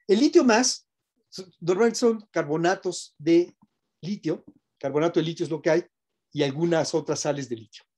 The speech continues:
El litio más es muy pequeño y muy ligero, ¿sí? Se mueve rápidamente, genera altos voltajes, se puede intercalar fácilmente. Por lo tanto,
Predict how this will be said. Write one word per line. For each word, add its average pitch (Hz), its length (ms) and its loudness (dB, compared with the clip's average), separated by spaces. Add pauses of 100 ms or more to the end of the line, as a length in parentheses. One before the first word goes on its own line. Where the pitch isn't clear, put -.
(340)
El 208 140 0
litio 320 240 4
más 233 200 4
es 175 140 0
muy 339 320 6
pequeño 220 420 2
y 180 60 -2
muy 180 200 -6
ligero, 202 440 -6 (240)
¿sí? - 300 -10 (340)
Se 208 160 0
mueve 233 400 4
rápidamente, 196 720 -2
genera 180 500 0
altos 180 320 -4
voltajes, 175 640 -4 (160)
se - 200 -4
puede 180 420 4
intercalar 151 720 -4 (300)
fácilmente. 135 640 -6 (240)
Por 160 120 2
lo 170 120 6
tanto, 185 460 0